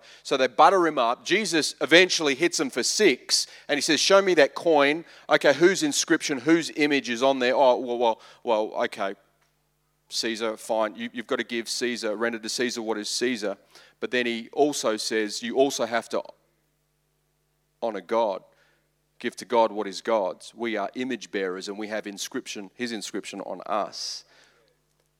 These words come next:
So your taxes can go to Caesar, but you belong to God."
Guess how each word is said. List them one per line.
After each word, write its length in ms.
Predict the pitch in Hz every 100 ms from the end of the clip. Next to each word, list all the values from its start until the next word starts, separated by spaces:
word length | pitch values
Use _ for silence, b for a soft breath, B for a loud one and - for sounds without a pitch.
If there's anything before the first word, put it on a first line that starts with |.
| _ _ _ _ _ _ _ _ _ _ _ -
So 140 | 120
your 120 | 107
taxes 380 | 104 135 139 113
can 120 | 120
go 120 | 117 107
to 80 | 104
Caesar, 340 | 127 123 110
but 140 | 104
you 540 | 98 98 117 143 143 107
belong 300 | 104 101 98
to 80 | 95
God." 400 | 107 92 90